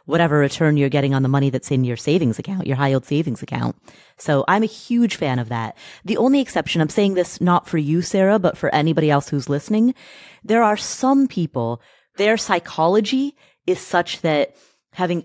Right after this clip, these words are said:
any type of debt would cause them to just have anxiety attacks, go into a cold panic,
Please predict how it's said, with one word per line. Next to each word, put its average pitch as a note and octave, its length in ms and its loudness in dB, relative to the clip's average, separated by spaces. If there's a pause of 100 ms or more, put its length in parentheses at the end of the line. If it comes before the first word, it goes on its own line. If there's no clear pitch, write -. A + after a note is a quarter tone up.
any G3 300 4
type D#3+ 240 -2
of C#3+ 160 0
debt D3+ 400 0
would E3 220 -2
cause D3+ 300 -2
them D3 220 -2
to C3+ 340 -6
just C#3 200 -8 (320)
have D#3 180 -2
anxiety D3+ 540 0
attacks, D3 440 0
go C3+ 160 -6
into B2+ 180 -8
a A2+ 60 -8
cold A2+ 280 -4
panic, F3 540 2